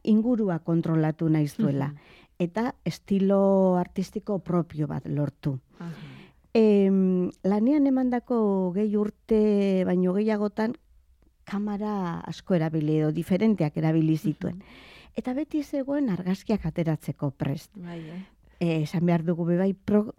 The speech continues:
Speaker 1: eh, proba tekniko ugari egin zituela.
Speaker 2: Mhm.
Speaker 1: Solarizazioak, biraldiak, erretikulatuak, eh, horrek esan nahi du
Speaker 2: Aha.
Speaker 1: pelikularen granoa nabarmentzeko.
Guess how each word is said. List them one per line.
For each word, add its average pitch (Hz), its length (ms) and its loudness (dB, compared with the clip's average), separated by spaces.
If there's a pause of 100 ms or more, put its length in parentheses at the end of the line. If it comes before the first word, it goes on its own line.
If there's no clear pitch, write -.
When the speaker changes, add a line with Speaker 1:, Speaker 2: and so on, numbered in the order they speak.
Speaker 1:
eh, 170 320 6
proba 196 340 0
tekniko 202 560 2
ugari 175 520 2
egin 156 280 0
zituela. 156 640 -8 (300)
Speaker 2:
Mhm. 220 140 -8
Speaker 1:
Solarizazioak, 156 1600 -4 (420)
biraldiak, 165 1500 0 (540)
erretikulatuak, 170 1500 -2 (260)
eh, - 160 -10
horrek - 280 -8
esan 180 200 -4
nahi 180 140 0
du 190 80 2
Speaker 2:
Aha. 185 80 -8
Speaker 1:
pelikularen 165 1200 -2
granoa 165 460 0
nabarmentzeko. 156 920 -2